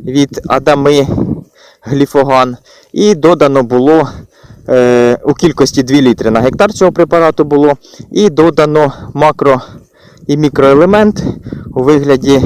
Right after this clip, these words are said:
мінерального живлення позакореневого у кількості два кілограма.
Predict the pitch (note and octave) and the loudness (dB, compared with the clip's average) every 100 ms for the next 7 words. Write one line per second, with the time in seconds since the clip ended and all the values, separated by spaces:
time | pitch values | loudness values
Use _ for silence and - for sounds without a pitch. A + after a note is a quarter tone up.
0 | C3 C3 C#3 C#3+ C3+ C3 C3 C3 - - | 0 0 2 2 2 2 0 -2 -4 -12
1 | - - - D3+ G3+ F#3 E3+ E3 E3 D3 | -10 -8 -4 2 4 4 2 0 0 0
2 | D3+ D#3+ D#3+ D#3 D3 C#3+ C#3+ C#3 - - | 0 0 0 0 2 2 0 -2 -6 -16
3 | - C3 - F3 E3 C#3+ - D3+ - - | -12 -6 -4 -2 0 -2 0 0 0 -4
4 | A2+ B2+ D#3 C#3+ C3+ C3+ G#2 F2+ | -4 -2 0 0 0 0 0 0